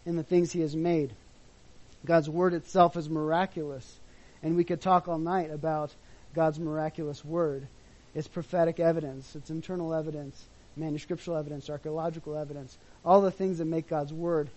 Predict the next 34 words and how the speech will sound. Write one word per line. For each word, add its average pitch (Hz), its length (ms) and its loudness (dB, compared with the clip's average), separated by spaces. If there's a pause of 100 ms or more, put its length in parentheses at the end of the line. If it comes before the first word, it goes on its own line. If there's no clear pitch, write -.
(280)
uh, - 80 -12
far 196 380 6
and 180 100 2
above 165 460 6
any 175 300 -4
other 160 200 -4
work 156 220 -6
of 139 120 -8
literature 156 440 -8
in 143 60 -10
all 143 160 -10
of 139 80 -12
human 143 240 -12
history. 143 340 -14
Nothing 147 640 -8 (400)
comes 156 200 -8
close 180 340 -8
to 156 100 -14
God's 139 320 -12
Word. 165 300 -10 (760)
It's - 120 -12
a, 180 200 -4 (120)
that 175 120 0
we 175 140 2
can 170 160 -2
compare 202 440 4
what 196 140 2
we 170 120 0
have 180 260 6
here 180 220 -2
on 170 80 -2
the 170 80 -4
iPad 175 500 -2
and 147 140 -8